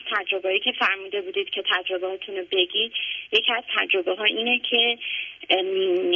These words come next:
حقیقتش من قبل از اینکه برنامهٔ شما رو ببینم خیلی حرف مردم برام خیلی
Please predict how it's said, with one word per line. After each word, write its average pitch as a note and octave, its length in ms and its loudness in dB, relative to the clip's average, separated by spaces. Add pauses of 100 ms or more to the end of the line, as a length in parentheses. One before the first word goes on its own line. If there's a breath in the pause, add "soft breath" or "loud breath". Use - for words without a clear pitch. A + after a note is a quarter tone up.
(160)
حقیقتش G3 640 -2
من A3 140 0
قبل A3+ 240 -2
از A#3+ 120 0
اینکه A#3+ 200 -4
برنامهٔ F#3 440 0
شما F#3+ 240 0
رو F#3 100 0
ببینم F#3 680 -2 (240)
خیلی G#3+ 400 0
حرف F#3+ 360 0
مردم G#3 500 0
برام G3 280 -2
خیلی F#3 480 0